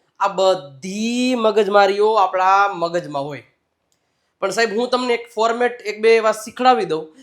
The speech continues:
કે ભાઈ, ઈ ફોર્મેટને તમે જોઈ લ્યો, એ ફોર્મેટ પ્રમાણે તમે યાદ રાખી લ્યો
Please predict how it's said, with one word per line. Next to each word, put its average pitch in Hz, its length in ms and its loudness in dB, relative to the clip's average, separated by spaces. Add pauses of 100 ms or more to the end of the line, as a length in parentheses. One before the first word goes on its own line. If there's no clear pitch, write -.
કે 208 60 -2
ભાઈ, 220 160 2
ઈ 247 120 -2
ફોર્મેટને 254 680 2
તમે 247 280 -2
જોઈ 190 320 2
લ્યો, 180 360 -2
એ 190 60 -2
ફોર્મેટ 233 540 0
પ્રમાણે 233 340 -2
તમે 226 260 -6
યાદ 214 320 4
રાખી 180 300 -2
લ્યો 185 280 -6